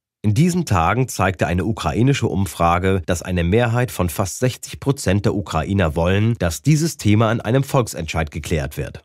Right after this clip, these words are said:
Und die Umfrage sagte auch, dass dabei siebenundfünfzig Prozent derjenigen, die daran teilnehmen würden, dagegen stimmen würden.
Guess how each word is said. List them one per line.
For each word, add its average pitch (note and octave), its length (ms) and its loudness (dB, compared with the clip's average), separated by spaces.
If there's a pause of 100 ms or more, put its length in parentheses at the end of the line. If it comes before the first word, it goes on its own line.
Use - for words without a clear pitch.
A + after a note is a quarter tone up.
(140)
Und C#3+ 180 4
die D#3 80 2
Umfrage F2 640 2
sagte D#2+ 380 -2
auch, A#2+ 380 2
dass E2+ 200 -4
dabei C3+ 380 2
siebenundfünfzig A#2+ 800 0
Prozent F#2+ 640 0
derjenigen, G2+ 680 2
die A2+ 100 2
daran F2 300 0
teilnehmen F#2+ 560 2
würden, A2 400 2
dagegen B2 420 2
stimmen D#2 340 2
würden. D2 360 -2